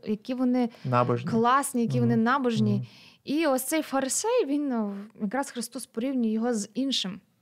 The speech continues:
Speaker 1: з митником. Хто був такий митник?
Speaker 2: А це були зовсім не благоприємні люди. Ну, тобто до них ставилися дуже і дуже погано. Чому? Чому? Тому що це були ті люди, які здирали з тебе останню копійку, вони збирали мито.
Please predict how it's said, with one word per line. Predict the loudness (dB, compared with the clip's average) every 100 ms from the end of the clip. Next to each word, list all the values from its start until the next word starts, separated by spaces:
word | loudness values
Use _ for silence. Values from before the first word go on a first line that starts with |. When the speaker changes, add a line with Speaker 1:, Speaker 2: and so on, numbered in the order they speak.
| -10
Speaker 1:
з | -2
митником. | 0 -2 -4 -8 -10 -20 -20 _ _
Хто | -6 -2
був | -2 -4
такий | -6 -2
митник? | -2 -2 -4 -2
Speaker 2:
А | -2
це | 0
були | 2 4 2
зовсім | 4 2 2 -2 -4 -2
не | 0 2 4 2 2 -2 -10 _ _ _ -6
благоприємні | -2 -2 0 0 0 0
люди. | -2 -2
Ну, | -4 -2
тобто | -4 -6
до | -6 -4
них | -4 -2
ставилися | 2 4 4 2 0 -2
дуже | -2 2 4 4 0
і | 0
дуже | 0 0 -2
погано. | -4 -2 -2 -2
Чому? | -6 -6 -6
Чому? | -6 -8 -8
Тому | -8 -6
що | -6
це | -4
були | 0 0
ті | 0
люди, | -2 0 0
які | 0 -2 -2 -6 -20 _
здирали | -6 0 4 6 4 2
з |
тебе | 2 2 2
останню | 0 0 -2 0
копійку, | -2 0 -2 0 -4
вони | -2
збирали | -2 2 4 4
мито. | 2 2 2 2 -2